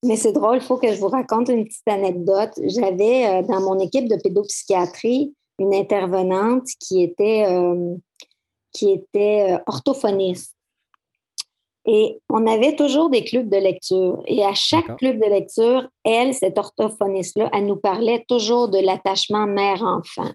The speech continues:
Speaker 1: sais,
Speaker 2: D'accord.
Speaker 1: l'attachement mère-enfant, là.
Speaker 2: Uh-huh.
Speaker 1: Elle sait que moi, j'en avais soupé de l'attachement mère-enfant,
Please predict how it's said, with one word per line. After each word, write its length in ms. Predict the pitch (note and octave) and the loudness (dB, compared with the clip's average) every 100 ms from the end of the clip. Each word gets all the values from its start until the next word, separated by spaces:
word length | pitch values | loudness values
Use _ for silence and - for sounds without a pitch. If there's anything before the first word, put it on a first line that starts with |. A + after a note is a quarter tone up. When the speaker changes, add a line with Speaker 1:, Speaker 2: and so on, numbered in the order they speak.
| _ | _
Speaker 1:
sais, 240 | - G4 | -4 -4
Speaker 2:
D'accord. 220 | - - A2 | -2 -2 -2
Speaker 1:
l'attachement 320 | G3+ - G3 | -4 -6 -6
mère-enfant, 640 | F#3+ F#3+ F#3 - - - | -6 -6 -6 -10 -10 -10
là. 140 | - - _ _ - - B2 | -10 -10 _ _ -20 -16 -6
Speaker 2:
Uh-huh. 180 | A2 | -2
Speaker 1:
Elle 60 | G#3 | -2
sait 240 | - D4+ | 0 -2
que 100 | D4+ G#3 | 0 0
moi, 200 | A3 C4 | 2 2
j'en 140 | G3+ G3 | 2 2
avais 320 | F#3+ G#3+ - | 2 0 -2
soupé 680 | - - - D#4 D4 B3 C4+ | -6 -6 0 0 0 0 2
de 40 | A3 | 0
l'attachement 580 | F#3+ F#3 F#3 - G#3+ | -2 -2 -4 -2 0
mère-enfant, 840 | G3+ G3 F#3+ A3+ F#3 F3+ - F#3 | 0 0 -2 -2 -2 -4 -2 -4